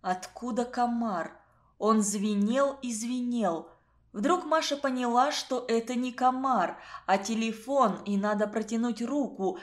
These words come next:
чтобы с телефонного столика у изголовья дивана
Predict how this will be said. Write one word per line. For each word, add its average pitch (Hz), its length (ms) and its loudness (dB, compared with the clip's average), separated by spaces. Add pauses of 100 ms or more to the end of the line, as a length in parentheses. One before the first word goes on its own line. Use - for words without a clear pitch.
чтобы 208 380 0
с 208 100 -6
телефонного 214 640 2
столика 240 720 0
у 220 80 -2
изголовья 214 800 2
дивана 233 600 2